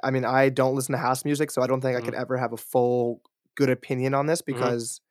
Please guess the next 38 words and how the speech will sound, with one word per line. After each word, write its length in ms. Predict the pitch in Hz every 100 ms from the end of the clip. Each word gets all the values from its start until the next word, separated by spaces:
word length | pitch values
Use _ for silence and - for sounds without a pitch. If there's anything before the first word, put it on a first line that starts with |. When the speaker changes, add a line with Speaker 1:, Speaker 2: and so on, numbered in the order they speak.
| _ _ _ - -
Speaker 1:
I 60 |
don't 160 | 123 123
listen 220 | 123 135
to 40 |
his 120 | 147 151
music. 340 | 156 170 - _ _ -
But 140 | 151 151
yeah, 140 | 156
you 180 | 127 127
can 140 | 131
<laughs> 80 | 131
definitely 240 | 139 160 143
find 280 | 135 135
artists 300 | - 131 127 135
who 60 |
make 180 | 123 123
this 120 | 127 -
genre 200 | 120 117
of 60 |
music 240 | 120 120 -
better 200 | 120 120
than 100 | 117
the 80 |
guy 240 | 113 113 120
who's 320 | 156 120 - _ -
Speaker 2:
Yeah. 140 | 120 113
Speaker 1:
attempting 360 | 104 156 127 113
to 60 |
create 240 | - 110 107
it. 160 | 98 _ _ _ -
And, 100 | 156
like, 140 | 165 -
kudos 300 | 208 185 156
to 100 | 131
him. 260 | 127 131
People 320 | 131 131 127
say, 240 | 123 123 117
like, 200 | 110